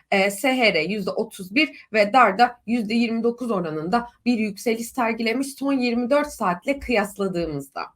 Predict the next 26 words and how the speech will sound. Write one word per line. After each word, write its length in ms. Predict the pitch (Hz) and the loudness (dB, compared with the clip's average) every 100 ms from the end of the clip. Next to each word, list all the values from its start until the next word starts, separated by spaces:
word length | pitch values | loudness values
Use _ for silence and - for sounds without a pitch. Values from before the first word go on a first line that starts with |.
| _ _ - | _ _ -4
Kripto 380 | - 370 370 381 | 4 4 4 0
para 180 | 294 247 | 4 6
haberlerine 580 | 226 208 196 180 160 | 6 4 2 0 0
geldiğimizde 600 | 160 214 262 320 311 254 | 4 4 6 4 2 0
Wisdom 440 | 330 349 277 285 269 | 2 2 2 0 0
Tree'den 500 | 262 262 262 302 277 | 0 -2 4 2 2
bir 120 | 277 | 0
açıklama 460 | 233 - - 214 196 | -2 -4 -6 -4 0
geldi. 300 | 185 190 233 | 2 0 0
Wisdom 340 | 339 277 247 233 | -2 -2 -4 -4
Tree 280 | 254 302 | -2 -2
bir 80 | 269 | -2
varlık 440 | 247 226 240 277 269 | 0 2 2 0 -2
yönetim 360 | 254 247 285 | -4 -4 -8
firması 480 | 277 180 175 180 247 | -8 -8 -8 -8 -4
ve 160 | 247 233 | 0 4
varlığında 760 | 247 247 220 208 220 226 294 - 180 - | 4 4 0 -2 -2 0 -2 -4 -6 0
yetmiş 360 | 285 294 302 | 2 2 -4
sekiz 360 | - 320 349 277 | -4 -4 -2 0
milyar 420 | 254 196 170 156 | 0 0 0 -2
dolarlık 460 | 180 165 180 302 330 - _ | -2 -2 0 -2 -4 -12 _
bir 220 | 302 302 247 | 2 2 4
varlığı 420 | 247 262 285 214 | 2 2 0 -2
bulunan, 440 | 190 143 202 247 | -6 -6 -6 -6
bunu 160 | 233 320 | -4 -2
yöneten 500 | 254 190 180 320 | -2 -2 -2 -2